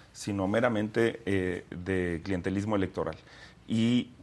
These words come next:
las cosas en las que ellos han trabajado históricamente han sido así, no han cumplido con su palabra, no le cumplió a los tabasqueños. Él perpetró el fraude electoral en Campeche, en donde Movimiento Ciudadano le gana a Morena,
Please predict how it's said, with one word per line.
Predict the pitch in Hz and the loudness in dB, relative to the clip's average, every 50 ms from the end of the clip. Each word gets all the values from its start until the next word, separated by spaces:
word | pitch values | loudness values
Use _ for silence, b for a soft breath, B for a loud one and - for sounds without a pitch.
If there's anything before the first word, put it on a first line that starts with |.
| - - | -4 0
las | 107 110 104 104 104 - | 2 4 4 4 0 0
cosas | - 135 123 - 139 - | 0 0 0 0 -2 -4
en | 135 113 | -2 0
las | 104 98 101 | 0 0 0
que | - - 107 104 | 0 2 4 4
ellos | 107 107 110 107 101 - - - - | 4 2 0 -2 -2 -4 -10 -10 -2
han | - 104 104 104 104 | 0 0 0 0 0
trabajado | - 113 107 98 92 - 107 110 120 | 2 4 4 4 4 4 2 2 2
históricamente | 101 - 104 101 107 - 98 98 98 98 98 107 | 0 -2 -2 -2 0 -2 0 -2 0 0 2 2
han | 101 95 | 2 2
sido | - 117 107 104 | 0 -2 -2 -2
así, | 101 101 151 160 | -2 0 -2 0
no | 143 110 98 | 2 2 2
han | 104 101 | 0 0
cumplido | - 110 92 - 107 104 104 98 | -2 -4 -2 0 2 2 2 2
con | - 95 | 0 -4
su | - 95 | -6 -4
palabra, | - - 95 92 92 92 101 - - - - | -2 0 4 4 4 4 4 0 -4 -6 0
no | 104 101 | 2 4
le | 104 110 | 4 4
cumplió | 104 - 95 90 - 101 | 2 0 -2 0 2 2
a | 95 | 2
los | 95 98 - | 2 0 2
tabasqueños. | 101 95 87 - - 104 101 101 101 107 - - B B B B B B B B B | 2 2 2 2 0 -4 -2 -2 -4 -8 -12 -14 B B B B B B B B B
Él | - 117 120 117 | 2 2 2 4
perpetró | - 127 113 - 113 101 101 - 107 107 | 2 0 2 2 2 2 2 4 4 4
el | 110 107 | 4 2
fraude | - - 117 110 107 107 107 107 | 2 2 4 4 4 4 4 2
electoral | 104 98 98 - - 98 92 95 95 95 95 B B B B B B B B B | 2 2 0 0 0 2 4 4 4 4 0 B B B B B B B B B
en | - 95 95 92 | -4 -2 -2 2
Campeche, | - 87 87 82 - 101 101 101 - 123 117 - - | 2 2 2 4 2 2 2 2 0 -4 -4 -4 -4
en | - 92 95 | -4 -4 -2
donde | 90 85 85 85 85 | 0 0 0 0 0
Movimiento | 87 87 87 95 98 98 - | 2 2 2 2 0 0 0
Ciudadano | - 113 104 104 101 | -2 0 0 2 4
le | 95 87 | 2 4
gana | 82 92 98 113 123 117 | 4 4 2 2 2 2
a | |
Morena, | 104 98 90 85 90 92 92 95 95 98 | 0 0 0 0 0 0 0 -2 -4 -6